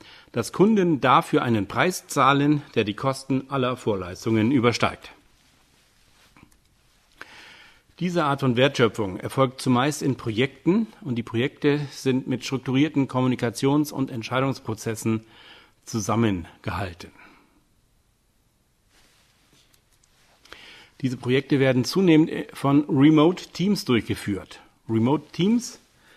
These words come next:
sind Teams, deren Mitglieder an verschiedenen Standorten mit oft verschiedenen Zeitzonen verteilt sind, also nicht immer zur selben Zeit im gleichen Büro vorhanden sind.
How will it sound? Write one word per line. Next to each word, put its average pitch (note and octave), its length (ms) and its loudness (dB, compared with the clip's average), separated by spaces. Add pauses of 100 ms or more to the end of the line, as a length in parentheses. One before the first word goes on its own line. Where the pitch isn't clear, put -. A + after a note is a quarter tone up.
(140)
sind - 560 -2
Teams, F#3 480 -2
deren C3 280 0
Mitglieder D3+ 600 0
an C3 120 -4
verschiedenen F3+ 520 -2
Standorten D3+ 880 -4 (500)
mit C3 220 -6
oft D#3+ 180 -4
verschiedenen C#3+ 600 4 (100)
Zeitzonen A2+ 800 -2
verteilt A#2 560 -4
sind, E2+ 340 -14
also G#2+ 220 -8
nicht C3 300 -2
immer C3+ 260 0
zur A#2 160 -6
selben B2 300 -2
Zeit A#2 260 -2 (100)
im A#2 120 0
gleichen A2 340 -4
Büro G#2 420 -4
vorhanden G2+ 400 -6
sind. - 320 -20